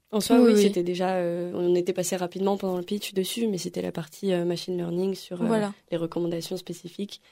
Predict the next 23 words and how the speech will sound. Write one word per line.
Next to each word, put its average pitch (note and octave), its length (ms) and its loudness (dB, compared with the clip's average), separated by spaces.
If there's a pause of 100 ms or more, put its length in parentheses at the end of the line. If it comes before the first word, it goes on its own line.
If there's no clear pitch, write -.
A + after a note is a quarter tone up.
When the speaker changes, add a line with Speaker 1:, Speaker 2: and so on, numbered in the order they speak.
(180)
Speaker 1:
Et F3+ 60 -8
on E3+ 80 0
avait E3 100 -2
fait E3+ 140 -4
un F3 80 0
mock-up, F3 480 0
euh, F3 240 -4 (280)
une F3 100 2
capture F3 280 0
d'écran, F3+ 460 -2
euh, E3+ 220 -4 (440)
de E3+ 80 0
ce E3+ 120 -2
que - 120 -2
serait F3+ 380 0
le, F3+ 100 2
l'outil F3 480 0 (360)
en E3+ 360 2
faisant F3+ 300 -2
un E3+ 100 0
menu F3+ 320 4
dé-, E3+ 320 0
déroulant F#3 420 2